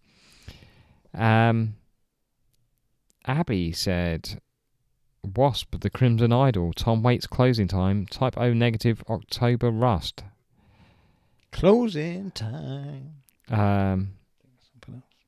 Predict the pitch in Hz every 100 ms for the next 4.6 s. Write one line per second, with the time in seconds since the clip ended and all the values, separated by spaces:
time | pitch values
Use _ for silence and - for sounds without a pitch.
0 | _ _ _ _ _ _ _ _ _ _
1 | _ _ _ _ _ - 113 107 104 120
2 | 131 - 92 87 107 98 - 92 - 90
3 | 107 101 90 92 - _ _ _ _ _
4 | _ - 107 110 110 104